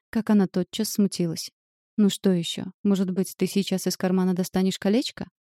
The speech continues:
"Замолчи". Он внимательно осмотрел её лицо и осторожно прикоснулся к багровым следам на шее. "Где ещё он тебя поранил?"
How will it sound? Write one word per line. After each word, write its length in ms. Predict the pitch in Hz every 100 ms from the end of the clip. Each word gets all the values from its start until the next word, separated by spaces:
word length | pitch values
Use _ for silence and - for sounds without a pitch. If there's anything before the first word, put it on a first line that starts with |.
| _
"Замолчи". 720 | 185 180 185 214 214 - - - _ _ _
Он 120 | 180
внимательно 540 | 170 180 175 - 220 208
осмотрел 460 | - 175 - 180
её 260 | 170 175 175
лицо 280 | 170 - 196
и 80 |
осторожно 540 | 226 - 175 180 190 214
прикоснулся 600 | - - 175 190 190 -
к 80 | 165
багровым 460 | 170 156 180 202
следам 420 | 185 185 170 170 170
на 80 |
шее. 300 | 175 - 170 175 _ _ _ _ _
"Где 260 | 208 190 220
ещё 220 | 247 214
он 120 | 170
тебя 240 | - 165 165
поранил?" 420 | 180 175 170